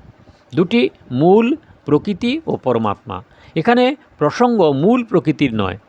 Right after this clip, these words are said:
প্রসঙ্গ পরমাত্মার। তাই এই শ্লোকে পরমাত্মাকেই সবার অতীত ও শ্রেষ্ঠ বলা হয়েছে, যিনি সমস্ত প্রাণীর বিনাশ হলেও বিনষ্ট হন না।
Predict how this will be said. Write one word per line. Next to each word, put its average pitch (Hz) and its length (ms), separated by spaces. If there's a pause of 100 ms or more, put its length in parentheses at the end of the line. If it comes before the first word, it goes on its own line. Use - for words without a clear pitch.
(140)
প্রসঙ্গ 196 360 (160)
পরমাত্মার। 135 600 (420)
তাই 196 200
এই 254 80
শ্লোকে 220 360 (160)
পরমাত্মাকেই 160 720 (280)
সবার 139 360
অতীত 226 420 (300)
ও 127 100
শ্রেষ্ঠ - 460
বলা 143 220
হয়েছে, - 240 (540)
যিনি 214 200 (120)
সমস্ত 226 380
প্রাণীর 208 360
বিনাশ 160 380 (100)
হলেও 143 440
বিনষ্ট 135 440
হন 127 220 (120)
না। 98 60